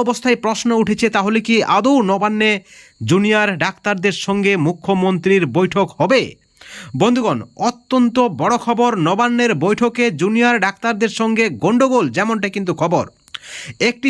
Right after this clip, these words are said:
শর্ত, যেখানে দশ থেকে পনেরো জন জুনিয়র চিকিৎসককে ডেকেছিলেন নবান্নে মুখ্যমন্ত্রী বা রাজ্য সরকার, সেখানে জুনিয়র ডাক্তারদের পক্ষ থেকে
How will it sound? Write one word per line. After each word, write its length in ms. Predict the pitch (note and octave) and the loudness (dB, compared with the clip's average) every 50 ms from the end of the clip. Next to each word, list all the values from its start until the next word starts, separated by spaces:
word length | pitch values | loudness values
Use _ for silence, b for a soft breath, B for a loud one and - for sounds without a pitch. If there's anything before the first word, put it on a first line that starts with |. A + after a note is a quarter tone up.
| B3 - | -2 0
শর্ত, 240 | B3 B3+ A#3 - A#3 E3 A2 - - b b b b b C3+ | -2 -2 -2 -2 -2 -2 -2 -4 -8 b b b b b -2
যেখানে 280 | G3 G#3+ A3+ A#3 A#3+ A#3+ A3+ F3 A3 | -2 0 0 0 -2 0 0 0 -2
দশ 100 | A#3 A3 - B3 | -4 -2 -2 -4
থেকে 180 | A#3+ A3 A#3+ A#3 A#3+ G#3+ | -2 0 0 -2 -2 -2
পনেরো 240 | A3 A#3 A#3+ B3 A#3+ A3+ | 0 0 2 2 2 2
জন 120 | B3 A#3+ G#3+ C#3+ - - - A2+ C3+ | 2 0 0 -2 -4 -6 -6 -2 0
জুনিয়র 300 | G3+ A3 A#3 A#3+ A#3+ A3 - | 2 4 4 4 2 0 -4
চিকিৎসককে 520 | - A3+ G3 A#3+ A#3 - A#3+ A3 A3+ - A3 F3 C#3+ | -6 -4 -4 -4 -4 -2 -4 -4 -2 -2 -2 0 0
ডেকেছিলেন 440 | F3+ G3 A#3+ A#3 - A#3 A3+ A3+ A3 D#3+ E3 | -2 -2 -2 -2 0 0 0 2 2 2 0
নবান্নে 360 | G3 G#3 A3+ A3+ A3+ A3+ A3+ G#3+ A3 B B B B - D#3 | 0 0 0 0 0 0 0 -2 -4 B B B B 0 0
মুখ্যমন্ত্রী 500 | G#3 G3+ - A#3 A3 A3 G#3+ G3 G#3+ G#3+ G3+ | 0 0 0 -2 0 0 0 0 0 2 2
বা 60 | G#3 G3+ | 2 2
রাজ্য 220 | G3 F#3+ D#3+ F3+ E3 - | 0 0 -2 -4 -4 -2
সরকার, 300 | E3+ C#3+ - C#3 G#2+ F#2 - - _ B B B B B B - | -4 -2 -2 -2 -4 -4 -6 -14 _ B B B B B B -2
সেখানে 340 | - A#3 A3+ A#3+ B3+ B3 B3 B3 A#3+ G3+ - _ b b b b b b b b b | -2 0 2 2 0 2 0 0 -2 -4 -8 _ b b b b b b b b b
জুনিয়র 420 | B2+ B2+ G3 A3 B3+ C#4+ C#4+ B3+ B3+ | 0 4 6 6 6 6 4 4 0
ডাক্তারদের 400 | A#3+ A#3+ - B3 A#3+ G#3 A#3 G3+ - | -2 -2 -2 -4 -2 0 -2 -2 -2
পক্ষ 160 | G#3+ G#3 - G#3+ G3 F#3 | -4 -2 -2 -2 -2 -2
থেকে 160 | G3 F#3 G#3+ | 0 0 0